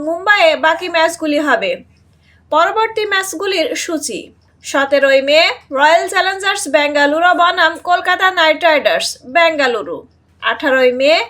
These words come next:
রাজস্থান রয়্যালস বনাম পাঞ্জাব কিংস জয়পুর। আঠারোই মে দিল্লি ক্যাপিটালস বনাম গুজরাট টাইটান্স দিল্লি। উনিশ মে লখনৌ সুপার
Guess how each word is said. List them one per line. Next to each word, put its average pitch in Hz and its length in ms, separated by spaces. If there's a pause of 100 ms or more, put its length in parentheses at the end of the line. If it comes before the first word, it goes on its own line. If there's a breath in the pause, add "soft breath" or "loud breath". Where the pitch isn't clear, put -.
(240)
রাজস্থান 381 600
রয়্যালস 349 300 (120)
বনাম 359 300 (120)
পাঞ্জাব 349 380 (120)
কিংস 233 240 (240)
জয়পুর। 294 460 (520 soft breath)
আঠারোই 269 560
মে 285 100 (300)
দিল্লি 349 340
ক্যাপিটালস 392 520 (100)
বনাম 359 300 (160)
গুজরাট 339 440
টাইটান্স 277 440 (200)
দিল্লি। 262 360 (960)
উনিশ 277 300 (120)
মে 302 120 (280)
লখনৌ 330 340 (100)
সুপার 349 280